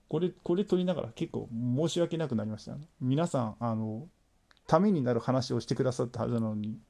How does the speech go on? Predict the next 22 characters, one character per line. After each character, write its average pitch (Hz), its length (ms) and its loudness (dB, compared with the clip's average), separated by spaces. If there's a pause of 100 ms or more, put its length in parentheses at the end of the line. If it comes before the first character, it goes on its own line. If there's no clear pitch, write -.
自 120 160 0
分 180 160 2
は 156 120 4
全 147 200 0
然 139 260 2
残 139 200 0
っ 143 40 2
て - 160 -4
い 110 60 2
な 110 80 -2
い 107 40 -2
っ - 20 -6
て - 240 -12
い 104 100 -4
う。 - 120 -10 (880)
<laughs> - 920 -14
と 151 120 4
い 143 100 2
う 131 60 -2
こ 143 140 0
と 123 140 2
で、 104 180 -6